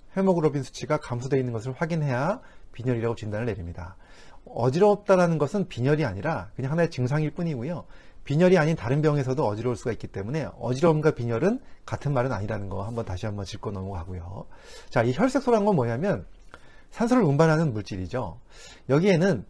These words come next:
단백질과 철분이 함께, 함께 결합되어 있는 물질입니다. 그래서 가장 흔한 빈혈이 바로 이 철분이 부족해 생기는 철분 결핍성 빈혈입니다. 철분이 부족해지면 혈색소가 부족해지면서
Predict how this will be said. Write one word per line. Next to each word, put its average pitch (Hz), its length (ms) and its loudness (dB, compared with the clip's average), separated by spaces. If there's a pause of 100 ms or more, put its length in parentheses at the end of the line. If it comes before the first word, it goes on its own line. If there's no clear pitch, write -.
단백질과 143 680 2
철분이 220 380 -2
함께, 175 460 -2
함께 190 320 2
결합되어 165 400 6
있는 131 140 2
물질입니다. 90 680 -6
그래서 139 460 0 (320)
가장 180 500 6
흔한 202 220 4
빈혈이 131 280 2
바로 113 400 0
이 123 100 -4
철분이 220 440 -2
부족해 127 260 -4
생기는 120 460 -2 (480)
철분 202 580 0 (200)
결핍성 143 600 -4
빈혈입니다. 92 720 -6
철분이 196 300 0
부족해지면 120 880 -2 (460)
혈색소가 185 680 2
부족해지면서 110 840 -4